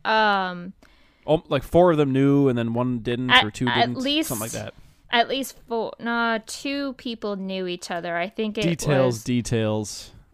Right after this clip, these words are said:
Speaker 1: I
Speaker 2: We
Speaker 1: think
Speaker 2: can,
Speaker 1: it was the
Speaker 2: the audience can
Speaker 1: waitress
Speaker 2: watch. <laughs>
Speaker 1: who knew the widow.
Speaker 2: Yeah.
Speaker 1: 'Cause they, they, those two seem to know each other.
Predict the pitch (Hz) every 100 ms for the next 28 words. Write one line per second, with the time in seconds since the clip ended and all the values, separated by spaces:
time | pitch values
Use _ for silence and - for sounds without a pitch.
0 | _ _ - - 262 285 262 254 247 233
1 | 214 196 190 151 139 285 339 110 104 101
2 | - 123 - - - 180 294 285 285 277
3 | 277 277 277 277 233 - 220 190 190 180
4 | 196 226 262 311 - _ _ _ _ _
5 | 127 120 240 - 262 302 311 - 277 302
6 | - 262 285 - 269 226 226 208 - 208
7 | 196 185 180 175 - 180 - - 175